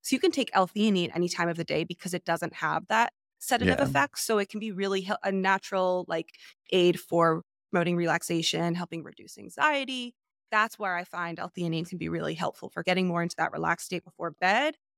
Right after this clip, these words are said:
Speaker 1: Not so much as being something that's gonna really have a huge impact on your overall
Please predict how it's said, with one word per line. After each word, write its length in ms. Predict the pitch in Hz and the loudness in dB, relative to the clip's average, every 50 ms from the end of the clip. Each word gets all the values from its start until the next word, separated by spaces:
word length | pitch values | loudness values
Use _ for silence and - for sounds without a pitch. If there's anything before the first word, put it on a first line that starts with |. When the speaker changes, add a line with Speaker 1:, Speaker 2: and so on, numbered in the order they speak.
| _ _ _ _ _ _ _ _ _ _ | _ _ _ _ _ _ _ _ _ _
Speaker 1:
Not 300 | 214 214 220 226 240 240 | -2 2 4 4 4 2
so 80 | - 247 | 0 -2
much 220 | 233 214 208 - | -4 -4 -4 -4
as 80 | 196 170 | -8 -6
being 280 | - 185 180 180 180 | -4 -2 -2 0 -2
something 300 | 175 - 180 165 - 170 | -2 -2 -2 -2 0 -2
that's 140 | 156 147 - | -2 -2 -4
gonna 480 | - - 160 156 151 - - 139 - - | -4 -2 -2 0 0 0 0 0 -2 -4
really 460 | - - - 175 185 180 170 170 160 | -6 -10 -6 -2 0 2 2 2 0
have 180 | 170 175 175 165 | 0 0 0 0
a 40 | 165 | 0
huge 500 | 170 - - - 202 196 196 185 180 - | -4 -8 -6 -2 -2 0 0 0 -2 -4
impact 340 | - 165 - 160 160 - - | -6 -6 -6 -8 -6 -4 -2
on 120 | 170 165 | 0 0
your 120 | 160 151 | 0 0
overall 400 | 151 - 123 - - - - - | -2 -2 0 0 0 0 0 -4